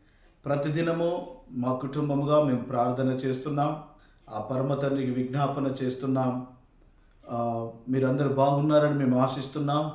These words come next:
మేమును చాలా బాగున్నాం. ఈ ఉదయకాల సమయంలో మరి, ఆ, చాలామంది అడుగుతున్నారు, నా యొక్క సాక్ష్యమును, ఆ, పంచుకోవాలని అడుగుతున్నారు ప్రియులారా. నేను ఒక్కొక్కరితో పంచుకోలేకపోతున్నాను కాబట్టి,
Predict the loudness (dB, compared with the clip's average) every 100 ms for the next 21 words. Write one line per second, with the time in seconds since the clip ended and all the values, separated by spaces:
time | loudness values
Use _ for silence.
0 | -6 -4 2 4 4 2 0 -4 -4 -2
1 | 0 0 2 0 0 -4 -14 _ _ _
2 | _ _ _ _ _ _ -2 0 2 2
3 | 2 2 2 0 0 0 2 0 -2 -4
4 | -10 -20 _ _ -4 2 4 4 0 -12
5 | -20 _ _ _ _ _ -10 -4 -2 0
6 | 0 -2 0 4 6 4 4 4 4 2
7 | 0 0 2 4 2 2 0 -2 -2 -2
8 | -2 -4 -4 -4 -4 -6 -2 2 2 0
9 | -4 -18 -20 _ _ _ -14 -10 -2 -2
10 | -2 -4 -2 0 0 0 0 -2 0 0
11 | 0 -2 -2 -2 -2 -2 -2 -4 -4 -6
12 | -6 -6 -6 -6 -8 -8 -6 -6 -6 -8
13 | -10 -8 -10 -10 -8 -8 -6 -6 -6 -6
14 | -8